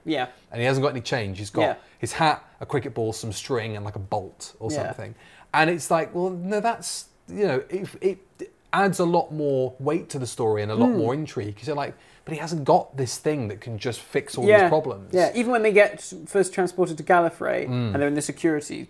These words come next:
Speaker 1: centre or whatever they call it, and he's trying to open the door, you know, he's there fiddling around with it, and then
Speaker 2: Yeah.
Speaker 1: the door's open, but that's because Damon's done it. And
Speaker 2: Yeah.
Speaker 1: even he says,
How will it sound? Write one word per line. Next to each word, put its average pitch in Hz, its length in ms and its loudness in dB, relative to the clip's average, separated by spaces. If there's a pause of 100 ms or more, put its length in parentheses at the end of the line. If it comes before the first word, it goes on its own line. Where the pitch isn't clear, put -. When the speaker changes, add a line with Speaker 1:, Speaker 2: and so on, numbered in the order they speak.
Speaker 1:
centre - 360 -8
or 120 60 -6
whatever 110 180 -8
they - 60 -8
call 135 200 -4
it, - 120 -8 (240)
and 160 80 4
he's 156 140 6
trying 170 240 8
to 170 120 -2
open 170 220 0
the 156 80 -2
door, 160 300 6
you 143 80 -2
know, 139 80 -4
he's 147 180 -2
there 170 180 6
fiddling 156 440 0
around 151 260 0
with 135 140 -6
it, 107 100 -4
and 156 100 -6
then 127 60 2
Speaker 2:
Yeah. 113 120 4
Speaker 1:
the 107 40 0
door's 165 260 6
open, 160 380 4
but 143 120 -2
that's 170 160 6
because 156 200 4
Damon's 143 600 2
done 120 180 -4
it. 120 240 -4
And 135 100 0
Speaker 2:
Yeah. - 80 12
Speaker 1:
even 160 120 6
he 175 180 4
says, - 400 -4